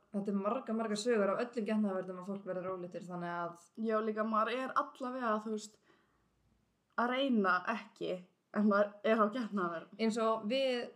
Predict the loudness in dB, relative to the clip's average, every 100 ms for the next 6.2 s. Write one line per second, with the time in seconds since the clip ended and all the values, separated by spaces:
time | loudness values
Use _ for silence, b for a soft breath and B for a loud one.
0 | _ -4 -2 -2 -2 -6 -6 -6 -2 0
1 | 0 0 -2 -2 2 2 2 2 2 0
2 | -2 -4 -4 -2 -4 -4 -2 0 0 -2
3 | -6 -2 2 4 2 -2 -8 -10 -4 -4
4 | -4 -10 -16 _ _ _ -6 -2 -2 -2
5 | -2 -4 -6 -12 -20 _ -4 -2 0 0
6 | 0